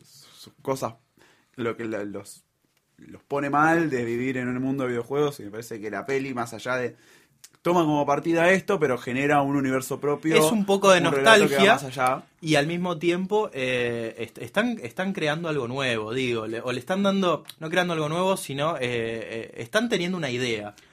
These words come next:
Speaker 1: Tal
Speaker 2: Digo,
Speaker 1: cual.
Speaker 2: eh, no me quiero ir demasiado de lo que estás charlando, Lucas, pero por ejemplo la película de Mario,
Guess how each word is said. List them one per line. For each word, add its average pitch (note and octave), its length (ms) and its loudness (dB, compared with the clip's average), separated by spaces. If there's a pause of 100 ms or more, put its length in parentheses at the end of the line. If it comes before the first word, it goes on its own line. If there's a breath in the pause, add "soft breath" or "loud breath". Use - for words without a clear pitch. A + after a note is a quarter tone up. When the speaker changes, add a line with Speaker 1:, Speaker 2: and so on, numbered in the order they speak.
Speaker 1:
Tal C#3+ 160 -2
Speaker 2:
Digo, C#3+ 160 4
Speaker 1:
cual. A2+ 160 2 (260 loud breath)
Speaker 2:
eh, B2 200 -6 (200 loud breath)
no A#2+ 120 -6
me A#2 120 -4
quiero A#2+ 240 -2
ir A#2+ 280 -6
demasiado A#2 500 -8
de A#2 60 -6
lo A2+ 100 -10
que A2+ 80 -14
estás A#2+ 220 -12
charlando, C#3 420 -2
Lucas, C#3+ 400 -2
pero A#2 200 -6
por A2+ 120 -10
ejemplo A#2 300 -8
la A2 80 -6
película A#2+ 320 -4
de A#2 100 -4
Mario, A#2 480 -6